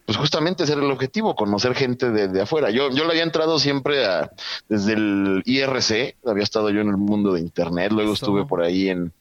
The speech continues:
Speaker 1: en varios foros, en los, este, B B,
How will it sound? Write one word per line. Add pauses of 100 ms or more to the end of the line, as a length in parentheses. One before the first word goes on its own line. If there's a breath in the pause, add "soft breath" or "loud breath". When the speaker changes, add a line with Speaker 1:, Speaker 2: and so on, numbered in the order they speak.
(340 loud breath)
Speaker 1:
en
varios
foros,
en
los,
este,
B
B,